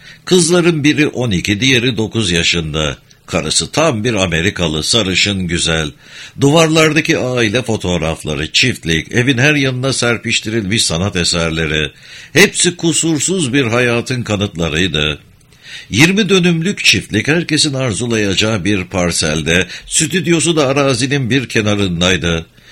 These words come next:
Son yirmi yıldır hayatında en küçük bir sorun belirtisi olmamıştı. Şimdi ise bu. Son viski damlasını yutup şişeyi kanepenin üzerine bıraktı. Sarhoş hissediyordu ve daha da sarhoş hissetmek istedi. Unutmak.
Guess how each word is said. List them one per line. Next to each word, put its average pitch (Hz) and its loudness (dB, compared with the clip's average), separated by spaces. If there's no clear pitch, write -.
Son 180 2
yirmi 170 2
yıldır 107 2
hayatında 101 0
en 175 2
küçük 165 -4
bir 151 4
sorun 143 0
belirtisi 135 0
olmamıştı. 82 0
Şimdi 85 0
ise 90 0
bu. 92 0
Son 185 0
viski 180 -2
damlasını 95 0
yutup 95 -2
şişeyi 139 0
kanepenin 131 -2
üzerine 104 0
bıraktı. 80 -2
Sarhoş 143 0
hissediyordu 78 -2
ve 95 2
daha 139 2
da 139 2
sarhoş 95 0
hissetmek 87 -4
istedi. 80 -4
Unutmak. 110 -2